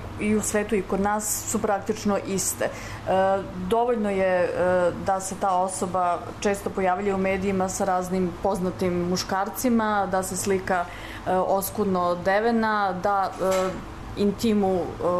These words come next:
u potpunosti deli sa medijima, e, da se pojavljuje u realitijima i u raznim sličnim programima. E, e sad, to sve naravno ne bi bio problem, sve je to,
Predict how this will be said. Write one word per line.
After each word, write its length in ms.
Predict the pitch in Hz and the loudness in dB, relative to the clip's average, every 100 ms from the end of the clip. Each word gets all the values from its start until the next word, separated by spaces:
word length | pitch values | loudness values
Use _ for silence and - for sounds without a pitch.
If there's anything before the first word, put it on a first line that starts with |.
| 180 | 0
u 80 | 190 185 | 0 0
potpunosti 680 | 196 185 208 190 190 - 185 | 0 0 0 0 0 0 0
deli 440 | 180 185 175 165 | 2 0 0 -2
sa 360 | 175 - 180 160 - - - - | -2 0 0 -2 -6 -12 -12 -4
medijima, 760 | 202 226 247 240 254 240 240 233 | 0 2 2 2 2 2 0 -4
e, 340 | - - - 190 208 202 185 180 | -10 -14 -2 2 4 2 0 0
da 180 | 233 | 0
se 220 | 233 233 185 | 2 -2 0
pojavljuje 840 | 214 196 196 208 196 185 180 175 | 2 2 2 2 4 4 2 2
u 100 | 180 | 2
realitijima 1040 | 190 196 190 202 214 214 202 190 185 185 180 180 | 2 2 2 2 0 2 2 2 2 0 0 0
i 120 | 180 | 2
u 140 | 180 | 2
raznim 640 | 190 185 180 185 180 175 175 | 2 2 0 -2 -2 -2 -4
sličnim 640 | - 196 185 - 170 160 - - - - | -4 -2 -2 -2 -4 -4 -8 -14 -16 -4
programima. 880 | 202 226 254 262 247 240 233 226 220 - | 0 0 2 2 2 4 2 2 0 2
E, 360 | 196 202 202 - - - - - - | 4 4 4 0 -6 -16 -18 -20 -6
e 160 | - 208 | -2 0
sad, 360 | 202 175 160 - | 0 -2 -4 0
to 260 | 247 254 | 2 2
sve 240 | 233 247 233 | 0 2 2
naravno 440 | 220 233 220 202 | 2 2 2 0
ne 160 | 202 208 | 0 0
bi 100 | 202 | 0
bio 180 | 202 | 0
problem, 320 | 196 202 202 190 | 2 0 0 -2
sve 180 | - | 0
je 160 | 196 185 | 0 0
to, 360 | 190 180 170 | 0 2 0